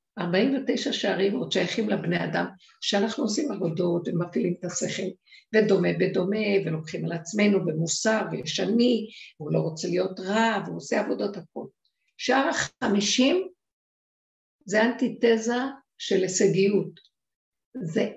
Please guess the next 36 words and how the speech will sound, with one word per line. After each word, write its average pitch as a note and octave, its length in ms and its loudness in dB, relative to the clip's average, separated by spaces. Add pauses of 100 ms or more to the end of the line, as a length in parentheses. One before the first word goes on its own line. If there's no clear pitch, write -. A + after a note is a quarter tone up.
(240)
אין C4+ 380 2
יכולת G#3+ 520 0 (140)
לאדם F3+ 460 -2 (180)
כלום, G#3+ 540 4
וגם F3 160 2
לא F#3+ 120 0
אכפת - 460 -2
לו E3 120 -2
שלא - 280 -8
יכול D#3+ 260 -8 (140)
כלום. - 140 -12 (680)
שימו F#3+ 180 0
לב, E3 180 0 (920)
זה F3+ 180 0
לא C4 120 2
השבירה G#3 600 2
מזה F#3 260 0
שלא - 240 -4
אכפת - 320 -8
לו, F3+ 80 -4
זה F#3+ 80 -4
עוד G3 200 -2
בתוך - 280 -8
ארבעים F#3+ 360 -6
ותשע - 440 -8
שערים F3+ 400 -10 (380)
חווים. D#3+ 400 -6 (260)
כשמגיע G#3+ 440 -2
שער C#4+ 260 -4
החמישים, B3+ 680 -6 (960)
מה B3+ 140 -2
אכפת C#4+ 380 -6
לו A3 160 -2
בין G3 200 -2
זה G3+ 140 -2
לזה? G3 360 0